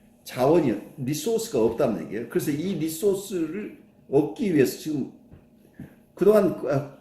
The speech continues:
꾸준히 이 어머니에게 얻지 못한 것을 가족 내에서, 어, 아버지에게서 얻으려고 했지만 아버지도 자기 말-, 말하자면 코식으로 얘기하자면, 어, 자기의 그랜디오스 셀프, 거대 자기를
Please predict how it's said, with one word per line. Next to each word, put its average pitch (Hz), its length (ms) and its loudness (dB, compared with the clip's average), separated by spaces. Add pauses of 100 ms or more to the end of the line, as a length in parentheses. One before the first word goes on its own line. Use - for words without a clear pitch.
(120)
꾸준히 254 680 -2
이 156 420 0 (600)
어머니에게 160 800 8
얻지 143 260 2
못한 135 300 4
것을 156 600 -4
가족 139 360 0
내에서, 123 440 4
어, 113 460 0
아버지에게서 107 920 2
얻으려고 113 400 0
했지만 101 260 -2
아버지도 135 880 -2
자기 113 320 -12 (640)
말-, 117 340 0
말하자면 123 440 2
코식으로 151 440 4
얘기하자면, 117 640 0 (540)
어, 117 260 -2
자기의 131 380 0
그랜디오스 147 680 2
셀프, 113 420 -6 (220)
거대 151 320 8
자기를 139 1160 2